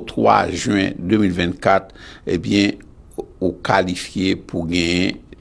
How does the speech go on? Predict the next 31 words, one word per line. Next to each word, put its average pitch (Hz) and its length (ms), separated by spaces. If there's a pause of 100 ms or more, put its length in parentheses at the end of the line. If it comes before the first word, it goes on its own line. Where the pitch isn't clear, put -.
euh, - 240
nan 82 160
pwogram, 90 460
pou 92 100
antre 98 240
nan 95 80
pwogram 82 460
ti - 260
pyès 95 380
la. - 80 (760)
Sa - 160
vle 131 160
di 127 160
ki 120 80
sa? - 220 (1300)
Moun 113 180
Biden, 104 320
yo 95 80
nou 95 140
kalifye 104 340
tou, 85 220
oui. - 100 (1300)
Moun 110 180
Biden, 113 400
yo, 117 160
moun 107 160
ki 131 80
te 113 160
vin 107 140
nan 107 100
Biden, 95 400